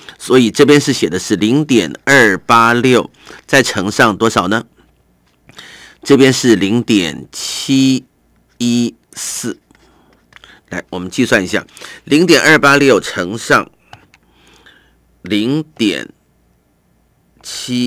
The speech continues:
一四，等于零点二零四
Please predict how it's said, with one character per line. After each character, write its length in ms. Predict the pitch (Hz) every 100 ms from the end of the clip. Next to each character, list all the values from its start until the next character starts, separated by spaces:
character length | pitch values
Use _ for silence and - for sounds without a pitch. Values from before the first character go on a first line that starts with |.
| -
一 380 | 117 117 113 - _ _ _ _ _ _
四， 460 | - - - 131 - _ _ _ _ _ _ _ _ _ _
等 260 | - 110 90
于 240 | 87 131 - _ _ _ _ _ _ _ _ _ _ _ - _ _
零 340 | 104 143 196
点 360 | 196 131 87 - -
二 300 | 160 139 107
零 420 | 92 85 87 117
四 960 | - - - 147 113 87 62 50 50